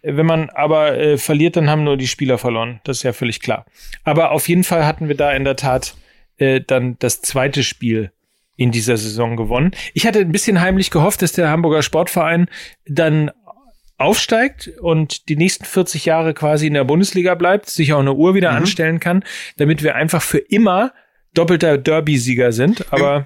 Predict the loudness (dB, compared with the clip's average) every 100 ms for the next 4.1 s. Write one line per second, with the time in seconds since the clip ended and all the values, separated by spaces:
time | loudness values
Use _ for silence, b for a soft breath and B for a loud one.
0 | -4 -2 0 0 0 -2 -6 -4 -4 -2
1 | -4 -2 -2 -2 -2 -4 -6 -6 -4 -4
2 | -6 -6 -6 -2 0 0 0 -4 -2 0
3 | 2 2 0 -2 -4 -2 -2 -4 -2 0
4 | 0